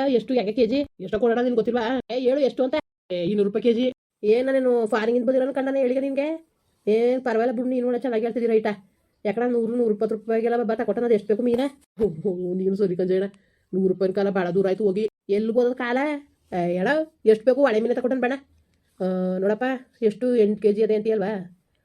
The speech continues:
ಹ್ಮ್, ಎಂಟ್ನೂರು ರೂಪಾಯಿ ಕೊಡ್ತೀನಿ. ಏ, ಲಾಸ್ ಆಯ್ತದೆ ಕಣ. ಲಾಸ್ ಆಯ್ತದೆ, ಲಾಸ್ ಆಯ್ತದೆ, ಬೇಡ, ಆ,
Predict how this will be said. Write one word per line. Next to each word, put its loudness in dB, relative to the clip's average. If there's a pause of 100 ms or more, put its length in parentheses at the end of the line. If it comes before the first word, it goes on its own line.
(380)
ಹ್ಮ್, -2 (600)
ಎಂಟ್ನೂರು 0
ರೂಪಾಯಿ -2
ಕೊಡ್ತೀನಿ. 0 (400)
ಏ, -2
ಲಾಸ್ -4
ಆಯ್ತದೆ 0
ಕಣ. -2 (460)
ಲಾಸ್ -4
ಆಯ್ತದೆ, 0
ಲಾಸ್ 0
ಆಯ್ತದೆ, -2
ಬೇಡ, -2
ಆ, -2